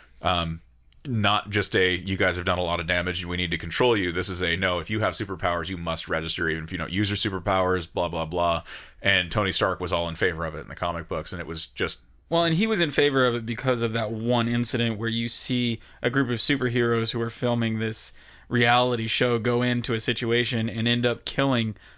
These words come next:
Speaker 2: a bunch of kids and, like, blowing up an entire city block. And so there was this stark check of people with powers, you know, what do we do? 'Cause this is something that shouldn't happen.
Speaker 1: Which, I mean, and, and, and I believe you find out over the course of things that, um, the mutant that actually caused all the destruction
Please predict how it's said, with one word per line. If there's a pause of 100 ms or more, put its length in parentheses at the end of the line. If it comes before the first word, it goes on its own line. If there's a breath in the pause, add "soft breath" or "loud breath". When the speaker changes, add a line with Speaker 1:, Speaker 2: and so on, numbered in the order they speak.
(160 loud breath)
Speaker 2:
a
bunch
of
kids
and,
like,
blowing
up
an
entire
city
block. (380 loud breath)
And
so
there
was
this
stark (220)
check
of (380 loud breath)
people
with
powers,
you
know,
what
do
we
do?
'Cause
this
is
something
that
shouldn't
happen.
Speaker 1:
Which,
I
mean,
and,
and,
and
I
believe
you
find
out
over
the
course
of
things
that,
um,
the
mutant
that
actually
caused
all
the
destruction